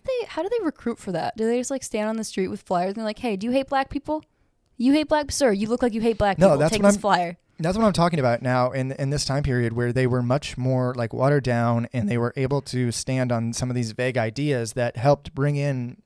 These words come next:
Speaker 2: more everyday people. I, I mean, I'm, I, uh, believe me, there were full-blown white supremacists, white nationalists, all kinds of these different
Speaker 1: Mm-hmm.
Speaker 2: people in here. I'm sure of it. But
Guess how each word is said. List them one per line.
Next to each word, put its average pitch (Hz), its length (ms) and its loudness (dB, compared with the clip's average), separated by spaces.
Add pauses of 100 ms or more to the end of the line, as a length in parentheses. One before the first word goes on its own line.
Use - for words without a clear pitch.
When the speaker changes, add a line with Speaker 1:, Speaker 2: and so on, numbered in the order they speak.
(160)
Speaker 2:
more 147 360 -2
everyday 127 360 0
people. 123 440 -4 (380)
I, 185 140 -4
I 156 60 0
mean, 160 200 4
I'm, 135 160 -4 (220)
I, 139 80 -14 (200)
uh, - 40 -12 (120)
believe 120 280 -2
me, 104 200 -8 (100)
there 117 200 -2
were 117 320 0 (220)
full-blown 120 640 0
white 120 180 -2
supremacists, 113 680 -8
white 120 380 -4
nationalists, 113 640 -6
all 123 200 0
kinds 120 200 -4
of 113 60 -6
these 202 160 -4
different 180 220 -4
Speaker 1:
Mm-hmm. 131 60 -2
Speaker 2:
people 117 180 -4
in 113 100 -4
here. 113 160 -6
I'm 113 120 -6
sure 139 280 -2
of 101 80 -4
it. 107 160 -8 (400)
But 180 380 2